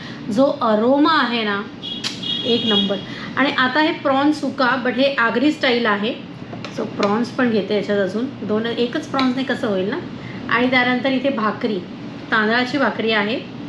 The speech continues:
आणि येस, ते लिंबू याच्यावरती घालते आणि कांदा पण आपल्याला दिलेला आहे, तो एक घेते.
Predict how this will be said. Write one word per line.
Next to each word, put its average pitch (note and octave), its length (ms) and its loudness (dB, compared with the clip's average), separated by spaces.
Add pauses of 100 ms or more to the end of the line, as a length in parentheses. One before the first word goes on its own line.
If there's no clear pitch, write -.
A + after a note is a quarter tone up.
(680)
आणि A3+ 320 0 (200)
येस, - 440 -6
ते A3 200 0 (180)
लिंबू G3+ 400 2
याच्यावरती G#3+ 440 0
घालते G3+ 300 -2 (1200)
आणि C#4 180 6
कांदा G#3+ 420 2
पण B3+ 140 2
आपल्याला A3 320 2
दिलेला G#3 360 4
आहे, G3+ 280 2
तो - 340 0
एक G#3 180 4
घेते. G#3 440 0